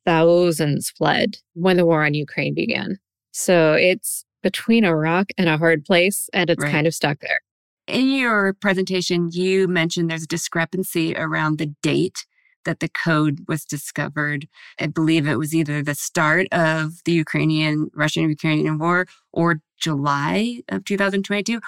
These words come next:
Speaker 2: Why is there a discrepancy?
Speaker 1: I'm curious about that as well, because it's not a huge discrepancy. So I don't see, like, a significant motive. It must just, for anyone to be misleading, I think it's just confusion.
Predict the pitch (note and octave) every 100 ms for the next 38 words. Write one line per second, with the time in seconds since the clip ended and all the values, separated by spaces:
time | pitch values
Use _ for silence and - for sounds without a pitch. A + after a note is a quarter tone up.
0 | - - F#3 F#3+ B3+ D4+ C#4 C4 A3 G#3+
1 | F#3+ F#3+ G#3+ - - E3 - _ _ _
2 | - B3+ A4 B4+ D#4 G3 - C4 A#3 A3+
3 | G3+ F#3+ F#3 F#3 F#3 E3+ E3 - E3+ D3
4 | - G3 _ - A#3 B3 B3+ A#3+ A#3+ B3
5 | A#3+ F#3+ - F#3+ F3 A3+ - - - E3
6 | D#3 - D#3 - D3 - - E3 - -
7 | - - _ A3+ G#3 - G#3 G#3 G#3+ G#3
8 | A3 A3 - G#3+ F#3 F3 E3+ E3 - F#3
9 | E3+ F#3 F3+ F3 E3 F3 F3+ E3 D3 F3
10 | D#3+ E3 - E3 - - G3 E3 D#3+ D#3
11 | D3+ E3+ D3+ D3+ E3 D#3+ D3+ D3 - -
12 | - D3 - D3+ C#3+ F3 E3+ D#3 D3+